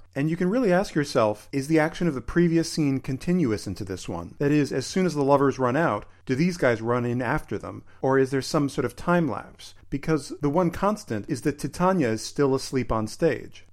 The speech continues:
It's one issue with this show, you have to find a way to stow a sleeping fairy queen on stage for about half an hour. But it's important she stay on stage, and we'll see in this scene why. So all six of these guys come rolling in, and even though Quince is the real leader,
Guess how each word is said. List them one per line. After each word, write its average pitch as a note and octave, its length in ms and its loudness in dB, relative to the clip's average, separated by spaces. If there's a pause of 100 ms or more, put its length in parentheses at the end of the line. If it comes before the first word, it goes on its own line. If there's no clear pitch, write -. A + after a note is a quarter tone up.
It's - 120 -4
one F3 160 6
issue F#3 220 4
with B2+ 120 4
this B2+ 120 0
show, B2+ 220 2
you B2 100 2
have C#3 120 0
to D3+ 80 -4
find C#3+ 300 0
a C3+ 80 6
way B2+ 340 4
to B2 120 -6
stow D3+ 340 2
a C3+ 60 2
sleeping D3 440 0
fairy C3 340 2
queen D3+ 280 2
on A#2+ 180 0
stage C3 400 2
for B2+ 100 0
about A2+ 220 0
half A#2 260 0
an A#2+ 80 -2
hour. B2+ 360 -4 (200)
But C3+ 100 2
it's - 100 -8
important D#3 360 2
she D3 100 -4
stay C3 220 0
on A#2 180 -2
stage, D#3 340 0
and G#2+ 80 -2
we'll A#2+ 80 -2
see C3 200 -2
in B2 120 0
this A#2+ 140 -4
scene A2+ 280 -4
why. A2+ 360 -4 (240)
So C#3+ 140 0
all D#3+ 100 4
six F3+ 280 -4
of E3 60 -2
these C#3+ 160 0
guys C3 300 4
come B2+ 240 -2
rolling C#3 360 4
in, A#2 440 -4
and D3 100 0
even F#3+ 240 2
though D3+ 140 6
Quince D#3+ 480 0
is A#2 160 0
the A#2+ 120 -2
real E3 280 6
leader, G#2+ 440 0